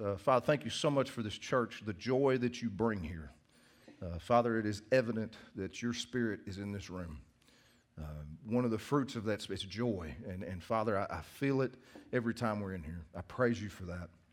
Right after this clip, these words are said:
It's just one big family. It's what we've always wanted at this church. And I am so humbled that, um, that you've made it that way. Father, I just praise you for it. And I thank you again for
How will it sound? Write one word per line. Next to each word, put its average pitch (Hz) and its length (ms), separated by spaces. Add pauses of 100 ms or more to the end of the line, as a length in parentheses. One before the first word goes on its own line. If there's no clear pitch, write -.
(420)
It's - 100
just 110 200
one 120 260
big 117 240
family. 92 480
It's 90 140
what 113 120
we've 104 280
always 117 520
wanted 104 320
at 90 120
this 87 140
church. - 500 (560)
And 85 240
I 107 100
am 95 120
so 131 240
humbled 107 420 (720)
that, 92 320
um, 85 420 (1200)
that 92 160
you've 110 140
made 117 220
it 101 120
that 95 160
way. 73 180 (220)
Father, 104 280
I 95 40
just 85 180
praise 92 280
you 78 80
for - 220
it. 82 60 (800)
And 123 100
I 120 40
thank 139 300
you 120 100
again 120 320
for 101 320